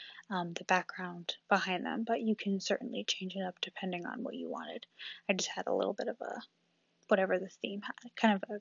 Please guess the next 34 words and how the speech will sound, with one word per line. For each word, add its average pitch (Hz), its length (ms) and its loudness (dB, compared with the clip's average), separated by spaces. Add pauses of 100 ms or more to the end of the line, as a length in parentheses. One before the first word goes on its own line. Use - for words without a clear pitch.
gradient 180 560 -2
type - 240 -6
thing. - 280 -14 (720)
So 208 260 4
just - 180 0
depending 208 360 4
on 190 60 -2
whatever 190 240 -2
you 190 160 0
want, 202 240 -2 (420)
it's - 120 0
up 202 100 2
to - 120 0
you. 311 120 -6 (2000)
On 226 180 2
the 202 80 0
next 220 340 -4
slide 240 340 -2
that 240 140 8
I 240 60 8
have, 247 400 2 (160)
I 220 120 4
have 185 420 0 (100)
a 185 160 -10
graph 202 360 4 (120)
that 196 120 4
I 185 60 4
actually 190 560 0 (140)
imported 190 600 2
in 180 180 0
from 185 200 -4
Excel. - 400 -2
So - 200 2
if 196 80 2